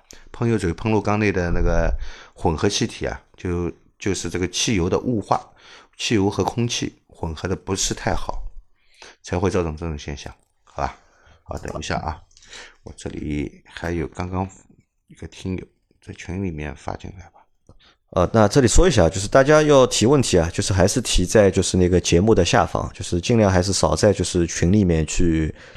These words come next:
Speaker 2: 留问题。那群里面我们是做什么呢？是做就是我们已做过的节目，已经回答过的问题，就大家如果有什么不清楚的，或者是有不同意见的，那可以在群里面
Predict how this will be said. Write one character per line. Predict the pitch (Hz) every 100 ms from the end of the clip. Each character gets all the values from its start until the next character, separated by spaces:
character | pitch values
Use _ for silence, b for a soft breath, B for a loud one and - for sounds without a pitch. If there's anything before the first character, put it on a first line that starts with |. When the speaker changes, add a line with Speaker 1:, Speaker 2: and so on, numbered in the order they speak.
| B
Speaker 2:
留 | - 85
问 | 92 85
题。 | - - b b b
那 | 98 92
群 | 113
里 | 165
面 | 151 107
我 |
们 | 92 90
是 | -
做 | - 107
什 | 95
么 |
呢？ | 92
是 | -
做 | 104 117
就 | 104
是 | 98
我 | 92 90
们 | 98
已 | 113 80
做 | - 226
过 | 139 95
的 |
节 | 80 78
目， | 80 80
已 | 82
经 | 123 147
回 | 92
答 | 120 123
过 | 139
的 | 104
问 | 98
题， | 85 - 87 b b b
就 | -
大 | 92
家 | 92 95
如 | 95
果 | 98
有 | 90
什 | 73 87
么 |
不 | 90
清 | - 98 113
楚 | 87
的， | -
或 | - 90
者 | 92
是 | - 90 85
有 | 87
不 | 82 -
同 | -
意 | 107 165
见 | 107 -
的， | - B B -
那 | 98
可 | - 90
以 |
在 | 95 90
群 | - 90
里 | 113
面 | 90 76